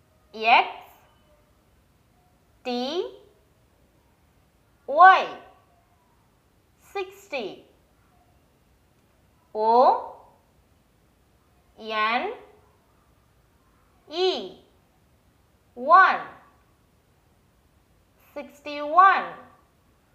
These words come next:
Sixty-two. S I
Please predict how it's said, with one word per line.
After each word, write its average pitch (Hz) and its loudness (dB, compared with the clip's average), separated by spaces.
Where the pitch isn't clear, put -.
Sixty-two. 302 -8
S 220 0
I 233 -4